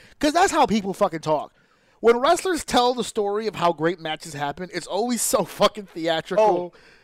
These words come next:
Speaker 2: no, it was Triple H and Mick Foley.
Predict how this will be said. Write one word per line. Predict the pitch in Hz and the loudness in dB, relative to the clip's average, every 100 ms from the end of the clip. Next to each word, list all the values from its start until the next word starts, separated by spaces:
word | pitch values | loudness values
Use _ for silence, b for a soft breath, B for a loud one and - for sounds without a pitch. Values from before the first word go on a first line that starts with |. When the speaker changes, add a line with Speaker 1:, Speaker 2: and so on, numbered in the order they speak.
| b - | b -4
Speaker 2:
no, | 202 220 185 120 _ - | 2 4 2 -2 _ -2
it | 202 | 0
was | 202 190 - - - | 2 0 -2 -6 -8
Triple | - 214 208 185 180 | -2 -2 0 0 2
H | 196 - | 0 -4
and | 156 | -8
Mick | 143 127 | -12 -10
Foley. | 143 127 113 101 | -10 -8 -12 -16